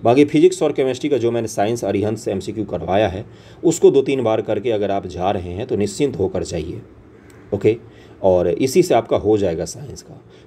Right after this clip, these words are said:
प्रीवियस ईयर साइंस का मैंने अल-, अपलोड कर दिया था चैनल पर वीडियो, उसको भी आप कर लेंगे, तो इससे क्या हो जाता है, कॉन्फिडेंस थोड़ा सा बिल्डअप हो जाता है। और साइंस में मेन क्या मायने रखता है,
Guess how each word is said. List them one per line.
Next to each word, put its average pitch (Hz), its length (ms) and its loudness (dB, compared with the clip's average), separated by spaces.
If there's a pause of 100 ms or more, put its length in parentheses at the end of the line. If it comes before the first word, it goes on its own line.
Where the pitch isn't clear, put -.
प्रीवियस 147 340 4
ईयर 151 120 4
साइंस 127 320 -2
का 143 100 0
मैंने 127 240 -2
अल-, 92 240 -2
अपलोड 104 340 0
कर 110 140 4
दिया 113 180 4
था 113 80 0
चैनल 104 320 -4
पर 113 240 -6 (280)
वीडियो, 101 520 2
उसको 120 280 4
भी 143 120 6
आप 131 140 4
कर 127 180 -2
लेंगे, 120 340 0
तो - 140 -8
इससे 101 200 -4
क्या 101 160 -4
हो 101 160 0
जाता 98 240 -2
है, 135 160 -4 (280)
कॉन्फिडेंस 143 540 2
थोड़ा 131 120 4
सा 120 120 0
बिल्डअप 101 380 0
हो 104 80 2
जाता 95 240 0
है। 120 60 -2
और 127 100 -2
साइंस 135 400 -2
में 156 80 0
मेन 135 220 2
क्या 139 200 0
मायने 135 220 0
रखता 131 260 -2
है, 180 160 -2